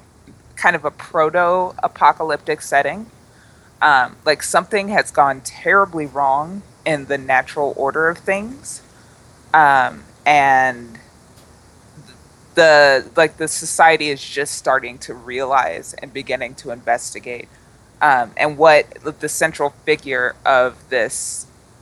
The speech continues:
world is going to be, um, a goddess known as Avanth,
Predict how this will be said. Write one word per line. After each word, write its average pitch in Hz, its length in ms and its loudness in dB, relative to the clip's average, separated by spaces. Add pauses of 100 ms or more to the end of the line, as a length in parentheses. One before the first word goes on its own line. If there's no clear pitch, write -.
(400)
world 139 380 2
is 139 240 -8
going 135 300 -4
to 151 140 -14
be, 127 360 -8
um, 120 580 0
a 156 100 0
goddess 151 680 2
known 143 300 -4
as 131 280 -2
Avanth, 135 480 0